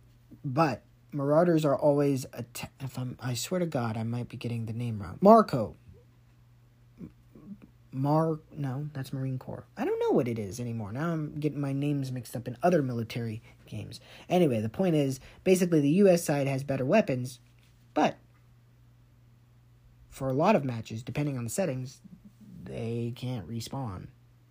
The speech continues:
After, they have a certain limited amount of respawns. Um, some matches have no respawn. It just depends on the configuration from the host.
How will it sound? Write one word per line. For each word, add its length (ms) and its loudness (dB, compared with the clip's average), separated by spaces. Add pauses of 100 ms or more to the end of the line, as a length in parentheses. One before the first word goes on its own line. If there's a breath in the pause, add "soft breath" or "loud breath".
(280)
After, 320 -6
they 140 -2
have 100 -4
a 40 -6
certain 380 -2
limited 320 0
amount 240 -2
of 80 -4
respawns. 560 -4 (680 loud breath)
Um, 280 -2
some 180 6
matches 320 0
have 160 -4
no 160 -2
respawn. 480 -8
It 60 -8
just 160 -10
depends 320 -6
on 120 -6
the 140 -6 (240)
configuration 680 -4
from 120 -6
the 80 -6
host. 360 -6